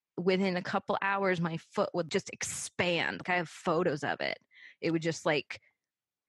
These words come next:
puff out even more and hurt like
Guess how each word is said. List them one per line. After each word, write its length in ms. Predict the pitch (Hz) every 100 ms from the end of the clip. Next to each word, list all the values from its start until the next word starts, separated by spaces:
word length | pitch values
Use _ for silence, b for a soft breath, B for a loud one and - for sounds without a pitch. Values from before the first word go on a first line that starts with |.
| _ _ -
puff 340 | - 269 -
out 360 | 220 190 127 - - _ -
even 320 | 202 190 190
more 260 | 180 156 143
and 120 | 160
hurt 300 | 175 196 -
like 240 | 160 -